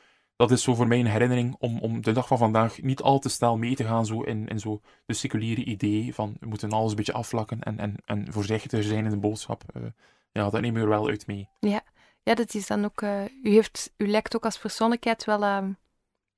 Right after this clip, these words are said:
Speaker 2: veel waarde te hechten aan oprechtheid en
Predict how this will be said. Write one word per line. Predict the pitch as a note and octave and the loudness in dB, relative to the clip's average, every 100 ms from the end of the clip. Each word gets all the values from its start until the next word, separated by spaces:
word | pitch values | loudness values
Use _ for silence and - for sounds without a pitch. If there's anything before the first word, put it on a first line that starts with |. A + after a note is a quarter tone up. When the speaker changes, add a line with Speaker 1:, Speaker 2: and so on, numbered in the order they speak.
| _ _ _ _ _ _ _ _ _ _ _ _ _ _ _ _ _ _ - | _ _ _ _ _ _ _ _ _ _ _ _ _ _ _ _ _ _ 0
Speaker 2:
veel | A3 G#3+ | 4 6
waarde | G3+ A3 A#3+ | 8 6 4
te | A3+ | 0
hechten | G#3 - G#3+ | -4 2 4
aan | G3 | 4
oprechtheid | F#3 G3 A3+ - A#3+ A#3+ | 0 -4 -4 -2 -2 0
en | G3+ G3 | -2 -2